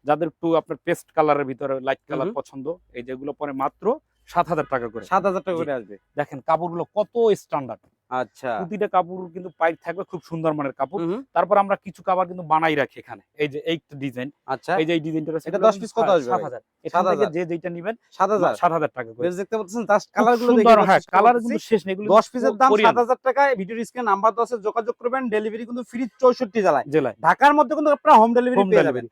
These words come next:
Speaker 1: চৌষট্টি
Speaker 2: দশ
Speaker 1: জেলা
Speaker 2: পিস
Speaker 1: না ভাই,
Speaker 2: সাত হাজার।
Speaker 1: সমগ্র থানায় আমরা দিয়ে থাকি। আমাদের লোকবল আছে।
Speaker 2: হুম, হুম।
Speaker 1: তো দশ পিস কাভার সাত হাজার টাকা নিতে পারবেন, বিশ বছরের গ্যারান্টি প্রতিটা কাভারের।
Speaker 2: বিশ বছর?
Speaker 1: হ্যাঁ, আর আপনারা এই যে কাপড়, এই যে ভাই, আমার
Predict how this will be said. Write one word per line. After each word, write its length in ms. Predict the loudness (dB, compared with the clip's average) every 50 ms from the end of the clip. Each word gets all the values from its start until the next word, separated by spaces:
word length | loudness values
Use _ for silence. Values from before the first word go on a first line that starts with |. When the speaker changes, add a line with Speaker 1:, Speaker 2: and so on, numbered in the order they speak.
| _ _ _
Speaker 1:
চৌষট্টি 340 | 2 6 6 6 6 4 0
Speaker 2:
দশ 60 | 0
Speaker 1:
জেলা 160 | 0 0 2
Speaker 2:
পিস 60 | 2
Speaker 1:
না 40 | 4
ভাই, 40 | 4
Speaker 2:
সাত 100 | 4 4
হাজার। 200 | 4 2 0 -4
Speaker 1:
সমগ্র 220 | -6 -6 -4 -4 -4 -4 _
থানায় 280 | -6 -6 -4 -4 -4
আমরা 180 | -4 -6 -8 -10
দিয়ে 160 | -10 -12 -12
থাকি। 180 | -12 -12 -12 -10
আমাদের 240 | -10 -10 -8 -10
লোকবল 360 | -10 -10 -10 -6 -4 -2 -2 -2
আছে। 160 | -4 -6 -8 -6
Speaker 2:
হুম, 160 | -4 -2 -2
হুম। 120 | -2 -2 -4 -6 _
Speaker 1:
তো 100 | -6 -2
দশ 180 | 0 0 -2 -2
পিস 160 | -4 -14 -12 _
কাভার 220 | -4 -2 -2 -4
সাত 220 | -4 -4 -6 -4
হাজার 200 | -4 -4 -6 -8 -8
টাকা 140 | -8 -10 -8
নিতে 200 | -8 -10 -8 -6
পারবেন, 240 | -4 -4 -4 -4 -6 -10 -10
বিশ 160 | -10 -10 -10 -8
বছরের 360 | -10 -10 -10 _ -12 -12 -10
গ্যারান্টি 280 | -8 -10 -10 -10 -12 -16
প্রতিটা 380 | _ -20 -20 -16 -12 -10 -6
কাভারের। 360 | -2 -2 0 -2 -2 -6 -10 _ _
Speaker 2:
বিশ 280 | -4 0 2 4 4 4 4
বছর? 220 | 4 4 6 8
Speaker 1:
হ্যাঁ, 160 | 8 6 6 6
আর 140 | 4 4 4
আপনারা 320 | 2 0 -2 0 2 2 2
এই 60 | 2
যে 100 | 0 -2
কাপড়, 340 | -2 -2 -2 -4 -4 -4 -6
এই 60 | -4
যে 100 | -2 -2 0
ভাই, 160 | 0 2 2
আমার 220 | 2 0 0 -4